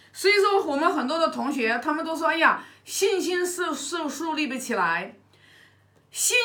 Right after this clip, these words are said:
心树立不起来的其根本最重要的原因，其实还是我们自己太患得患失了。所以呢，我就是，我是给我们就是，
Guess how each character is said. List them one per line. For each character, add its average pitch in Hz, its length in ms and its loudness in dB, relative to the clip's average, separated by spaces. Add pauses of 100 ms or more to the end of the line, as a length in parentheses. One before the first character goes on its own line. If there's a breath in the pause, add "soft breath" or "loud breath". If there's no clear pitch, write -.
心 392 260 0
树 392 260 -2
立 381 140 4
不 370 100 -2
起 - 260 -6
来 226 140 4
的 285 140 4
其 269 420 -6
根 381 240 0
本 233 240 -2
最 311 220 -4
重 330 220 -2
要 294 100 2
的 247 100 0
原 196 240 -4
因， 240 200 -4
其 240 240 -8
实 254 180 -10
还 180 220 -8
是 202 160 -10
我 262 160 -4
们 180 120 -8
自 277 200 -8
己 165 200 -10
太 262 260 0
患 254 220 -2
得 156 140 -8
患 170 220 -8
失 - 160 -14
了。 147 240 -12 (440 soft breath)
所 349 220 2
以 381 60 4
呢， 349 120 6
我 254 220 2
就 330 180 -2
是， 294 380 -2 (1300 loud breath)
我 240 220 2
是 320 380 2
给 254 160 -2
我 240 140 2
们 202 180 -4
就 240 180 -4
是， 226 600 -2